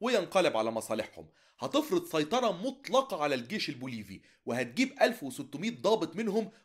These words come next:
وتدربهم جوه الولايات المتحدة، ولما يرجعوا إلى بوليفيا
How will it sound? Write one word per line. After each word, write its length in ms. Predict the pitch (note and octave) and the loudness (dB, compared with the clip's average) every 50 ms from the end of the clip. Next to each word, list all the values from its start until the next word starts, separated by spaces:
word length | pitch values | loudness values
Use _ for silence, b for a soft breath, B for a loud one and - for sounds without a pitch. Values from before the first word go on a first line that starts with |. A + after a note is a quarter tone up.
| b b | b b
وتدربهم 640 | C#3+ F3 E3+ - E3 D3+ D#3 A#3 C4 G3+ F3 E3 D3 | -2 -2 0 2 2 2 4 4 4 4 2 -2 -2
جوه 260 | - G#3 A3+ G3+ E3+ | 0 0 2 2 2
الولايات 440 | D3 C3+ C3+ C3 C#3+ F#3+ A3+ A3 - | 2 2 2 4 6 4 4 4 0
المتحدة، 600 | D#3 C#3 C3 A#2+ - - G3+ - C3+ B2 A#2+ G#2+ | -4 -4 -4 -8 -2 -2 -2 -2 -2 -2 -2 -2
ولما 480 | G#2 G#2+ A2 B2 E3+ A#3+ C#4+ C#4 B3+ A#3+ | -2 0 2 4 4 4 4 2 0 2
يرجعوا 440 | A#3 G#3+ F#3 F3 A#3+ B3+ A#3+ G3+ G#3 | 2 2 2 2 0 2 2 2 2
إلى 140 | G#3+ G#3+ | 2 0
بوليفيا 540 | G3+ F#3 G#3 A3 C4 A3+ A3+ B3+ C4 A#3+ B3 | 0 0 -2 -2 -2 0 4 4 4 4 4